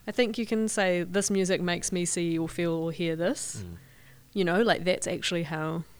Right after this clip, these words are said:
Speaker 1: how to do it, I reckon.
Speaker 2: 'Cause we were having a conversation before we went on stage for that event about how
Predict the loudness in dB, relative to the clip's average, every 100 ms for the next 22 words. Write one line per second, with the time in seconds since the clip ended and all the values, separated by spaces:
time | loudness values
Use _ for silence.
0 | -20 -20 -20 -18 -8 -6 -4 -6 -8 -8
1 | -8 -8 -10 -10 -6 -2 0 0 0 -2
2 | -2 -2 0 -2 -4 -8 -8 -6 -4 -4
3 | -4 -6 -8 -8 -10 -10 -10 -12 -8 -8
4 | -6 -6 -6 -8